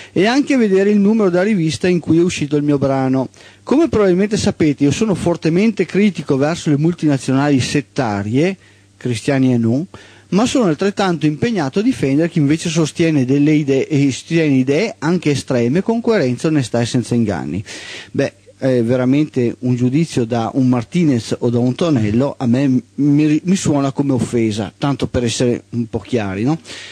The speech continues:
Però, eh, questo discorso serve per introdurre il fatto che Antonello ha te-, mi ha telefonato a casa, e questa è la cosa più grave che ci sia.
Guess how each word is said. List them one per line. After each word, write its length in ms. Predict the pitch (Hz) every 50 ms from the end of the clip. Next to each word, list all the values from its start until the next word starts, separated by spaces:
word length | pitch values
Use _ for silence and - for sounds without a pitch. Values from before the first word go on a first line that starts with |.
| - - - - - - - _
Però, 400 | - 269 285 285 196 143 135 -
eh, 240 | 160 165 165 170 165
questo 260 | - 262 262 - 277
discorso 400 | 277 262 - - 190 170 160 190
serve 260 | 190 - 233 196 139 120
per 160 | - 147 160
introdurre 460 | 185 190 233 226 220 151 143 170 226
il 60 | 269
fatto 320 | - - 165 214 - - 143
che 260 | - - 139 131 - -
Antonello 840 | - 127 139 143 - 214 180 135 123 120 131 160 208 - - - - - 87 - _ _ _ _ _
ha 140 | - - 135
te-, 160 | - - 160
mi 180 | 143 113 143 147
ha 60 | 147
telefonato 500 | - 156 147 127 - 135 135 135 - 165
a 40 | 170
casa, 440 | - - 107 92 117 107 95 95 95 - - - _ - -
e 100 | 131 120
questa 400 | 113 156 160 156 - 139 131 127
è 60 | 131 127
la 120 | 123 117
cosa 280 | - - 131 127 127 113
più 300 | - - 127 123 104 -
grave 540 | 127 127 135 135 131 131 131 127 117 120 113
che 120 | - - 101
ci 120 | - 117
sia. 400 | 104 - - 98 87 85 69 -